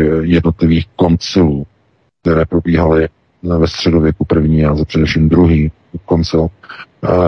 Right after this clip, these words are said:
<clears throat> změnily některé teze, některé zásadní teze, tak jak se v podstatě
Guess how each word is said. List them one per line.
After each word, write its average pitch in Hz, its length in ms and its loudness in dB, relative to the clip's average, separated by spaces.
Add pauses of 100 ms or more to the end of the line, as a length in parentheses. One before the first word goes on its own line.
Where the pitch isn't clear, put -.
(1040)
<clears throat> - 0 -
změnily 92 600 0
některé 85 400 0
teze, 82 380 0
některé 82 400 0
zásadní 87 540 -2
teze, 82 280 0
tak 78 180 -4
jak 78 160 -2
se - 180 -2 (460)
v - 120 -12
podstatě 78 640 -2